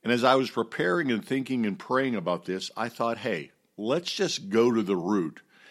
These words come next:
and talk about being missional." I am gonna end up on talking about building a missions movement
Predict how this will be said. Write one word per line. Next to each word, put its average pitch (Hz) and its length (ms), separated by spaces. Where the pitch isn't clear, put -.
and 110 220
talk 127 360
about 104 460
being 101 340
missional." 90 640
I 117 300
am 175 320
gonna 123 220
end 113 360
up 92 280
on 101 200
talking 127 500
about 90 480
building 110 460
a 92 100
missions 98 580
movement 82 440